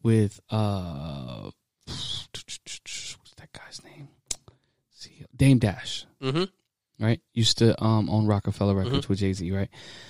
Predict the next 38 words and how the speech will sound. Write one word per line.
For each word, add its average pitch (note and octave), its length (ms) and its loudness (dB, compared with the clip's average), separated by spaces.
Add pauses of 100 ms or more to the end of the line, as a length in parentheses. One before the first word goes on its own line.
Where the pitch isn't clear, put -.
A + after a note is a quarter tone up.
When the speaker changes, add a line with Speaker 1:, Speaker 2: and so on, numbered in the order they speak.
(160)
Speaker 1:
Um, A#2 320 4
he E3+ 460 4 (280)
is, A#2+ 260 -4 (180)
he C3 140 -12
definitely C3+ 400 4
comes A2+ 220 0
off G#2 300 0 (220)
like G#2+ 200 -4
an G#2+ 60 0
asshole. G2 520 -4 (100)
I'll G#2+ 80 -2
be A2+ 140 4
the G2+ 60 2
first G#2 260 0
to - 80 -2
admit G#2 220 2
it. F2 100 -6 (640)
But C3 200 8
that E3+ 220 8
particular C#3+ 420 6
interview, A2 480 4
he C#3 300 4
said C3 320 2
so C#3 260 8
many C#3 260 8
things A2+ 520 0
that G#2 160 -4
were G#2+ 120 -4
so B2 300 4
spot A2 340 2
on. G#2+ 380 0 (340)
It's A#2+ 140 2
just B2 200 4
his A2+ 120 4
delivery A#2 480 6
was G2 160 2
off. F#2+ 380 -10 (680)
Um, G#2+ 480 2